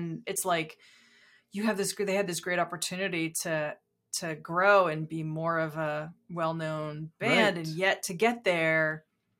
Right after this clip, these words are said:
Speaker 2: Yeah.
Speaker 1: required some compromises.
Speaker 2: Right.
Speaker 1: And it was
Speaker 2: Uh,
Speaker 1: against some of the things that they had said. But
Speaker 2: yeah.
Speaker 1: anyways, that
Speaker 2: Which
Speaker 1: was
Speaker 2: is
Speaker 1: a bit of a
Speaker 2: adulting.
Speaker 1: tangent.
Speaker 2: But so the,
Speaker 1: Adulting,
Speaker 2: of
Speaker 1: for
Speaker 2: course,
Speaker 1: sure.
Speaker 2: the music was, it's a live performance. They're,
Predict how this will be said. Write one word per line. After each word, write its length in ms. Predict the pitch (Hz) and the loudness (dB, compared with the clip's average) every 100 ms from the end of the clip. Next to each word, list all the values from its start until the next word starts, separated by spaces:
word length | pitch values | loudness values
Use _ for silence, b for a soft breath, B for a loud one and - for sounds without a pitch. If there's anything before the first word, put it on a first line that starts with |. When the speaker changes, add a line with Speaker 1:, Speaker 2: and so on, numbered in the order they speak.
| _ _ _ _ | _ _ _ _
Speaker 2:
Yeah. 360 | 139 175 220 113 - - | 2 4 4 0 -8 -12
Speaker 1:
required 480 | 190 - 170 151 185 | -10 -6 -2 0 0
some 140 | 269 | -2
compromises. 920 | 262 330 330 269 180 165 156 147 151 | -2 -2 0 2 2 2 0 -2 2
Speaker 2:
Right. 240 | 147 202 156 | 4 6 4
Speaker 1:
And 480 | 156 156 156 156 156 - | 2 -2 -4 -6 -8 -8
it 80 | 190 | -4
was 120 | 175 170 | -4 -4
Speaker 2:
Uh, 40 | |
Speaker 1:
against 300 | - 160 170 | -6 -6 -4
some 120 | - 196 | -6 -6
of 40 | |
the 60 | 202 | -8
things 200 | 214 220 | -8 -8
that 100 | 226 | -10
they 80 | |
had 100 | 262 | -10
said. 140 | 262 214 | -10 0
But 80 | 208 | 6
Speaker 2:
yeah. 60 | |
Speaker 1:
anyways, 320 | 233 190 156 | 8 8 4
that 80 | 185 | 4
Speaker 2:
Which 160 | 240 240 | 6 8
Speaker 1:
was 80 | 185 | 10
Speaker 2:
is 20 | |
Speaker 1:
a 60 | 180 | 10
bit 80 | 147 | 12
of 180 | 165 | 12
a 40 | 151 | 12
Speaker 2:
adulting. 180 | 160 135 | 4 2
Speaker 1:
tangent. 400 | 156 151 156 - | -2 -4 -4 4
Speaker 2:
But 360 | 175 160 - - | 4 4 -2 -10
so 220 | - 220 | 4 8
the, 160 | 196 175 | 10 10
Speaker 1:
Adulting, 160 | 160 151 | 6 2
Speaker 2:
of 80 | 165 | 2
Speaker 1:
for 40 | |
Speaker 2:
course, 460 | - 311 320 147 143 - | 4 12 12 12 6 0
Speaker 1:
sure. 160 | - - b b b b - | -4 -8 b b b b -2
Speaker 2:
the 100 | 156 | 2
music 480 | 170 196 190 170 - | 6 8 8 4 2
was, 460 | 156 139 135 - - _ - | 2 2 -2 -10 -14 _ -10
it's 140 | 135 | 0
a 60 | 156 | 4
live 260 | 147 139 139 | 6 4 4
performance. 480 | 147 147 127 117 - | -2 -2 -4 -4 -4
They're, 400 | 143 123 117 | 0 0 -2